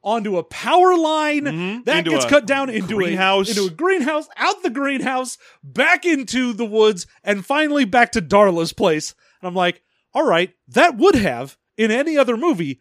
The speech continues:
Speaker 1: been the climax film of the film where the final girl's like,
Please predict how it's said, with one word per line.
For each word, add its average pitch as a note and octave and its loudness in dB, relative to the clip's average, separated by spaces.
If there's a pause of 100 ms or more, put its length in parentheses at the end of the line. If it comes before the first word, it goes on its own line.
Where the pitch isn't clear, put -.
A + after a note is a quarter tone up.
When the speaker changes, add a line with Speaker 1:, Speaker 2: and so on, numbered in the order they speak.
Speaker 1:
been F4+ -4
the F#4+ -4
climax A#3 0
film D3 -2 (260)
of G3 0
the G3 2
film F#3 2
where F3+ 0
the D3+ -4
final A3+ 2
girl's F#3 -2
like, D3+ -2